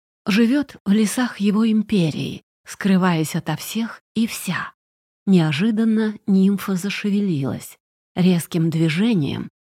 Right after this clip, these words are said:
она сбросила с ног покрывало и оголила стройные гладкие ножки. Лан усмехнулся, одним уголком губ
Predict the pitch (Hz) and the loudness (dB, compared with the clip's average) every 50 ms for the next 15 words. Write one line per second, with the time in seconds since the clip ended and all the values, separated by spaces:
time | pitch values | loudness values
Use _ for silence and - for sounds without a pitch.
0 | _ - 208 202 196 185 180 175 175 180 185 190 180 - - 175 160 160 151 - | _ -2 0 2 2 2 2 0 0 0 2 0 0 0 -2 -2 -2 -2 -4 -2
1 | - 190 185 185 - - 180 - - 180 175 170 156 180 202 233 226 175 135 113 | 0 0 0 0 -2 -6 -8 -6 -4 -4 -2 -2 0 0 -2 -2 -2 -4 -6 -6
2 | - - _ _ _ _ - - 196 185 185 160 180 170 165 170 185 214 220 220 | -10 -14 _ _ _ _ -4 0 2 2 2 2 2 2 4 4 4 4 4 2
3 | 214 - - - 170 160 165 175 180 180 180 180 180 170 160 165 147 139 - - | 0 -2 -6 -6 -2 0 2 2 4 4 2 2 0 0 -2 -4 -4 -6 -8 -10
4 | - - 170 165 160 160 160 143 117 117 - - _ - - - _ _ _ _ | -10 -6 -4 -2 -2 0 -2 -2 -4 -6 -10 -14 _ -20 -20 -20 _ _ _ _
5 | _ _ _ _ _ _ - 240 247 262 247 233 233 214 - - 233 233 - - | _ _ _ _ _ _ 0 2 2 2 2 0 -2 -2 -2 -4 -4 -4 0 0
6 | 202 185 170 139 131 - - - - - - _ _ _ _ - 196 196 151 180 | 2 2 2 0 -2 -6 -10 -12 -12 -14 -14 _ _ _ _ -2 -2 0 2 4
7 | 190 190 185 175 160 156 175 165 165 160 - 175 165 156 147 143 139 180 220 226 | 6 6 6 4 4 2 0 -2 -2 -2 -2 -2 0 0 0 0 0 0 -2 -2
8 | - - | -4 -8